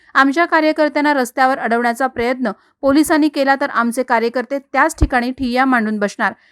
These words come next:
असा इशारा माणगाव तालुका प्रमुख गजानन अधिकारी यांनी दिलाय.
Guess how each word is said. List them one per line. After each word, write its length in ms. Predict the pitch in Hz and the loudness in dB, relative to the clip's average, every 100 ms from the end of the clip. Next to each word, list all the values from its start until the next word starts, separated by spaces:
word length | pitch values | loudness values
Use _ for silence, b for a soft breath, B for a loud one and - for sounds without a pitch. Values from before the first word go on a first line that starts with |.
| _ | _
असा 240 | - 233 262 | -4 0 0
इशारा 480 | 247 233 269 277 294 | 0 0 2 4 4
माणगाव 400 | 254 226 247 311 | 2 2 0 2
तालुका 320 | 302 277 269 269 | 0 -2 -2 -2
प्रमुख 300 | 262 247 247 | 0 -2 -2
गजानन 380 | 233 226 226 226 - | -4 -2 -2 -4 -6
अधिकारी 440 | 214 285 277 208 - | -4 0 0 0 -4
यांनी 260 | 233 214 202 | -4 -4 -2
दिलाय. 280 | 208 180 | 0 0